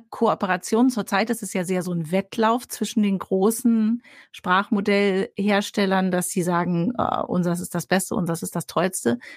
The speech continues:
dass sie vielleicht auch irgendwann anfangen, mehr miteinander zu kooperieren? Oder wird das immer so eine kleine Open-Source-Nische bleiben?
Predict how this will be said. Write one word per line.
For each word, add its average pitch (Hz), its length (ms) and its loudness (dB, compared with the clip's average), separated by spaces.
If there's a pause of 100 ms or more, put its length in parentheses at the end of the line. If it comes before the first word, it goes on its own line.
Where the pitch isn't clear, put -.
dass - 160 0
sie - 100 -8
vielleicht - 380 -2
auch 208 140 -4
irgendwann 202 420 2
anfangen, 196 480 0
mehr 190 220 2
miteinander 185 500 0
zu - 140 -10
kooperieren? 185 640 0
Oder 208 220 0
wird 202 140 -2
das 196 140 -2
immer 208 260 2
so 190 120 -2
eine 190 140 2
kleine 185 600 2
Open-Source-Nische 170 1200 0
bleiben? - 520 -4